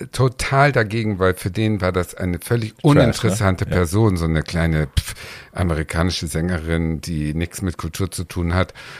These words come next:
Speaker 1: war für ihn. Also es war eine Beleidigung, dass wir ihm die aufgedrückt haben quasi
Speaker 2: Mhm.
Speaker 1: in der Sendung.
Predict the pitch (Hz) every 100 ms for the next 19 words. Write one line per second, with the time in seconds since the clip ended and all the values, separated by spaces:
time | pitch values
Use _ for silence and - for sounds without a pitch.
0 | - - 98 - - 101 92 80 85 87
1 | 85 92 - 90 98 92 95 104 120 110
2 | 110 95 - - 98 87 - 92 - 80
3 | 80 - 73 73 - - 90 85 87 90
4 | 87 78 80 80 90 110